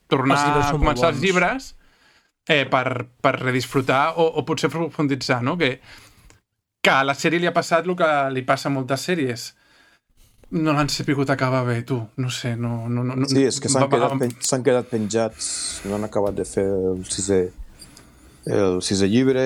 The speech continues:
Speaker 3: i s'han deixat molt de tema i l'han fet una sèrie més curta, amb molts menys episodis, quan és un dels llibres, em sembla que és dels més gruixuts que hi ha, perquè és un canvi bastant radical... i és un canvi d'escenari i,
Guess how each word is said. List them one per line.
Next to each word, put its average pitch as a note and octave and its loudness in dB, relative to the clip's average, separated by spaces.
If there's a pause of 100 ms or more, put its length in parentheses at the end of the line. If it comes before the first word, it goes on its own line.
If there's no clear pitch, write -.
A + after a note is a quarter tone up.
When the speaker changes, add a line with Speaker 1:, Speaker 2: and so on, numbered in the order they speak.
(140)
Speaker 3:
i G2+ -4
s'han G2 -4
deixat G2 -2
molt F#2+ -2
de F2 -8 (100)
tema A2 -2
i G2+ 0
l'han F#2+ -4
fet G2 -8
una G2 0
sèrie F#2 0
més F#2 -2
curta, A#2 0
amb G#2 -2
molts G2+ -4
menys F#2 -2
episodis, A2 2 (640)
quan G2 2
és F#2+ 2
un G2 2 (400)
dels G#2 -4
llibres, G2 0 (100)
em - -8
sembla F#2+ -2
que F#2+ -2
és F#2+ -4
dels F#2 -4
més F#2 0
gruixuts F#2+ -2
que F2+ 6
hi F2 4
ha, G#2+ 0
perquè - -2 (640)
és F#2 0
un F#2 2
canvi F#2+ 2
bastant F2+ -2
radical... G2 2 (720)
i G#2+ 4
és F#2 0
un G2 0
canvi G2 2
d'escenari A2 2
i, G#2 -4